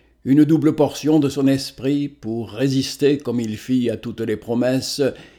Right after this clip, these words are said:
et à toutes les offres du monde. Car le monde leur dit aussi, « Que veux-tu que je fasse pour toi ? » Heureux celui qui peut répondre, « Ô monde,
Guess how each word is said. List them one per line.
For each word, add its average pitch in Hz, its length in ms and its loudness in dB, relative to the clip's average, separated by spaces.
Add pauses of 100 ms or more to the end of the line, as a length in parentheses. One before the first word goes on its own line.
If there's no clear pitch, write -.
(120)
et 123 100 0
à 123 80 0
toutes 131 220 -2
les 120 240 0
offres 117 300 -4
du 120 120 -4
monde. 110 520 -2 (500)
Car 151 140 2
le 165 120 6
monde 190 320 4
leur 143 260 6
dit 131 140 4
aussi, « 127 640 2 (720)
Que 117 80 -8
veux-tu 120 340 -2
que 123 120 -2
je 120 120 -4
fasse 120 300 -6
pour 113 280 -14
toi ? » 123 440 -4 (640)
Heureux 175 380 8
celui 151 460 0
qui 156 120 0
peut 147 120 2
répondre, « 139 800 0 (760)
Ô 156 300 6
monde, 117 880 0